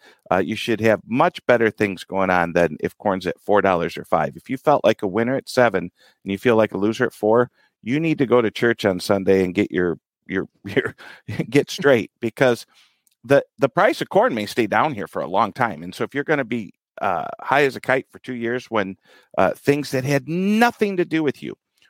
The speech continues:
we're coming on the two-year anniversary of the Ukraine war. And the Ukraine war, I have a video clip of me saying on the day Ukraine, uh, Russia invade Ukraine,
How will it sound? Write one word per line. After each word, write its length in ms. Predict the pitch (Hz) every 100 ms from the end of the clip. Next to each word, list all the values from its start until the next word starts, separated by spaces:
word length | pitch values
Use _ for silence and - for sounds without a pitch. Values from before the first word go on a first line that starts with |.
| _
we're 80 | 127
coming 300 | - 165 160
on 120 | 147
the 80 | 127
two-year 380 | - 143 131 123
anniversary 440 | 120 117 120 -
of 40 | 110
the 40 |
Ukraine 400 | 107 - 117 113
war. 180 | 110 107
And 100 | 90
the 40 | 101
Ukraine 420 | - - 139 135
war, 280 | 143 113 - _ _ _ -
I 180 | 180 269
have 220 | 247 185
a 40 |
video 320 | 147 143 101
clip 260 | - - - _ -
of 160 | 101 113
me 220 | 131 175
saying 580 | - 143 123 95 87 87 _ _ -
on 220 | 123 165
the 80 | 175
day 240 | 147 123
Ukraine, 560 | 120 - 113 - 117 113 _ _ _
uh, 200 | 110 92 -
Russia 260 | - 123 -
invade 280 | 117 113 110
Ukraine, 500 | 113 - 104 87